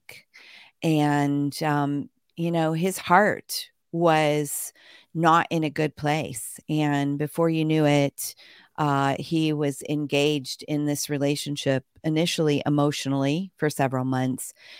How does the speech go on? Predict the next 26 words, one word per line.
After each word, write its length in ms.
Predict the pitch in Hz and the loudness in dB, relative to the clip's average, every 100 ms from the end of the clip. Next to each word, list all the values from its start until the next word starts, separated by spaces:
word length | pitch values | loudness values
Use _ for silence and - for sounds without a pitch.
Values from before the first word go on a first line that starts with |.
| - | -2
until 340 | 147 147 143 | 0 2 2
it 120 | 131 131 | 0 -4
became 320 | - 139 127 | -4 -2 -2
physical. 680 | - 127 139 - 127 135 - _ - - - _ | -2 -2 -2 -2 -2 -2 -6 _ -20 -20 -20 _
And, 640 | 156 147 143 139 131 135 - | 4 6 6 6 4 0 2
uh, 300 | 147 139 139 | 4 6 8
I 220 | 160 190 202 | 10 10 8
discovered 640 | 196 - 160 156 202 202 | 2 4 8 8 8 6
it 340 | 220 214 220 - - - - - | 6 6 4 0 -18 -20 -20 -6
a 60 | 220 | 2
couple 360 | 254 269 302 | 4 6 6
of 240 | 233 180 175 _ - | 6 4 -4 _ -4
months. 340 | 185 180 175 | 2 2 4
I 80 | 185 | 2
discovered 460 | 190 - 202 196 175 | 2 4 4 4 2
the 100 | 165 | 2
emotional 560 | 160 180 240 - 196 | 6 6 6 2 -2
connection 500 | 175 156 156 - 170 | -2 0 0 -2 -6
a 60 | 170 | -2
couple 320 | 170 - 160 | 0 2 2
of 120 | 156 | 2
months 580 | 147 143 143 - - - - _ _ _ - - | 2 2 2 0 -8 -10 -14 _ _ _ -12 2
after 360 | 175 175 165 147 | 4 4 2 2
it 100 | - | 0
began. 640 | 147 175 170 160 156 160 - - - - - | -2 2 4 4 2 -2 -10 -20 -20 -10 0
Um, 640 | 165 156 151 151 139 | 4 4 2 0 -4